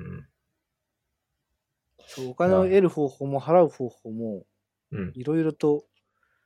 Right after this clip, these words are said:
Speaker 2: 多様化したがゆえに、
Speaker 1: うんうんうん。
Speaker 2: そういうものが生まれてるって感じをしたな。
Speaker 1: 確かに、お金を受け取りやすいですからね。
Speaker 2: うん。
Speaker 1: なんかこれ中国とかってどうなんですかね？めちゃめちゃい-、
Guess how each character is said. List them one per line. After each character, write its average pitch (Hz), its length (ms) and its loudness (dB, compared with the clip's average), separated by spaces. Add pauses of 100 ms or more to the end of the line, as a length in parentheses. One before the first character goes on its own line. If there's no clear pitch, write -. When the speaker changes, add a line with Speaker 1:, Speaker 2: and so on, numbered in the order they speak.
(440)
Speaker 2:
多 160 120 0
様 160 160 6
化 156 140 0
し - 100 -6
た 165 120 4
が 139 100 2
ゆ 127 180 0
え 143 100 2
に、 143 260 -6 (960)
Speaker 1:
う 110 60 -8
ん - 20 -6
う 107 40 -6
ん 98 220 -6
う - 20 -8
ん。 151 40 -10
Speaker 2:
そ 156 140 -2
う - 20 2
い 143 40 0
う 139 40 -4
も 139 100 -4
の 131 80 -2
が 120 60 -4
生 117 60 -8
ま 117 140 -4
れ 113 60 -8
て 117 120 -8
る 110 80 -8
っ - 20 -14
て - 180 -20
感 90 200 -14
じ - 140 -20
を - 180 -20
し - 120 -16
た 90 120 -10
な。 90 160 -16 (140)
Speaker 1:
確 - 300 -12
か 151 80 -16
に、 160 220 -12
お - 40 -20
金 131 220 -6
を 127 100 -4
受 127 140 -14
け - 20 -20
取 - 100 -18
り 139 40 -8
や 135 80 -8
す - 140 -12
い - 60 -10
で - 40 -18
す - 100 -20
か - 140 -20 (120)
ら 147 80 -12
ね。 156 80 -20 (260)
Speaker 2:
う 131 100 -10
ん。 110 220 -8 (760)
Speaker 1:
な 143 100 -4
ん 139 40 -2
か - 60 -18
こ 92 120 -8
れ 87 60 -10
中 339 260 -4
国 113 140 -4
と - 120 -10
か - 100 -12
っ 82 40 -10
て - 60 -20
ど 127 100 0
う 135 40 -2
な 107 60 -4
ん 95 40 -10
で 92 60 -16
す - 60 -20
か - 80 -10
ね？ 92 160 -10
め 98 100 -8
ち - 80 -4
ゃ 143 60 2
め 147 60 -2
ち 147 60 -2
ゃ 135 40 0
い-、 120 240 -6